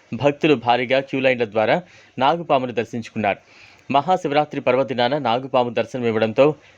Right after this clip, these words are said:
తమ జన్మ ధన్యమైందని పలువురు భక్తులు తెలిపారు. కాగా ఆలయంలో శివరాత్రి సందర్భంగా భక్తులు జాగరణ ఉండటంతో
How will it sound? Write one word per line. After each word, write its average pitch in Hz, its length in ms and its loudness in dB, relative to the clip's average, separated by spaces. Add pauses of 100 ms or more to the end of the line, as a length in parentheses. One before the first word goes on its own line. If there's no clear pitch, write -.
(220)
తమ 143 160 2
జన్మ 131 380 -2
ధన్యమైందని 135 720 0
పలువురు 123 360 0
భక్తులు 123 400 -2
తెలిపారు. 123 520 -2
కాగా 120 320 0 (300)
ఆలయంలో 131 500 2
శివరాత్రి 143 500 -2
సందర్భంగా 120 580 0
భక్తులు 127 400 -2
జాగరణ 123 420 0
ఉండటంతో 117 540 0